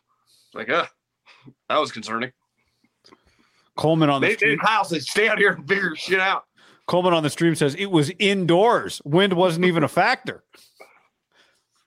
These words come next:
Speaker 2: Yeah.
Speaker 1: Do you know the hard part about being
Speaker 2: Good
Speaker 1: a kicker?
Speaker 2: kickoffs, though, John. Good kickoffs.
Speaker 1: The hard part about being a kicker, unlike Trey's a good example, when you get drafted high, and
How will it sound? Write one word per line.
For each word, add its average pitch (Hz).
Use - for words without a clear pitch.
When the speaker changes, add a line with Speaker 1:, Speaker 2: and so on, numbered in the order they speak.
Speaker 2:
Yeah. 113
Speaker 1:
Do 160
you 254
know 294
the 269
hard 175
part 175
about 147
being 196
Speaker 2:
Good -
Speaker 1:
a -
kicker? 214
Speaker 2:
kickoffs, 139
though, 117
John. 110
Good 139
kickoffs. 101
Speaker 1:
The 147
hard 202
part 233
about 180
being 156
a 127
kicker, 139
unlike 139
Trey's 135
a 139
good 135
example, 139
when 160
you 214
get 185
drafted 135
high, 123
and 127